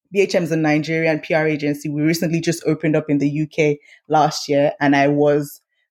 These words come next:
the, um, the one basically in charge of, with, in charge of that operation in the U K. Right now, I'm leading the team in the U K. And for the past six years, I have built teams. I have worked with, um, I've led teams to basically build, um, portfolios across the B H M business.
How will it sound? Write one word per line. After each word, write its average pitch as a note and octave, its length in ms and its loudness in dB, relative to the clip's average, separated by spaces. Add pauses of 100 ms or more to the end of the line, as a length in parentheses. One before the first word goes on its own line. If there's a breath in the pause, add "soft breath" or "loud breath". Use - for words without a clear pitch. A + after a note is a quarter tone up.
the, C#3+ 540 2
um, C#3+ 120 2
the D3+ 100 0
one D3+ 360 2
basically D#3+ 440 -2
in D3 80 0
charge D#3 260 -2
of, C#3+ 120 -6 (160)
with, D3 340 -4
in D#3 180 0
charge E3+ 200 -2
of D#3 80 -4
that E3 260 0
operation D3+ 420 -6
in D3 80 -2
the C#3+ 80 -2
U D3 160 -4
K. C#3+ 180 -4
Right D3+ 200 0
now, D#3+ 120 2
I'm D3+ 100 2
leading D3+ 240 0
the D3+ 80 0
team D#3 220 -4
in D3 80 -2
the C#3+ 80 -2
U C#3+ 140 -4
K. D3+ 300 -8 (380 loud breath)
And E3+ 160 0
for F3 60 -2
the F#3 100 -2
past G3 340 0
six - 260 -6
years, D3 380 2
I D3 120 2
have D3 260 0 (240)
built D#3+ 340 0
teams. F3+ 500 0
I D3+ 120 2
have D3 200 0
worked D#3 400 0
with, D3+ 360 0 (440 soft breath)
um, C#3+ 480 2
I've C3+ 120 0
led E3+ 240 2
teams D#3+ 400 -2
to C#3+ 120 -8 (140)
basically F3+ 480 0
build, D#3+ 560 0
um, C#3+ 220 0
portfolios D#3+ 500 0
across C#3+ 300 0
the - 80 -4
B D3 160 -2
H D3 160 -2
M C#3+ 160 0
business. C#3+ 420 -4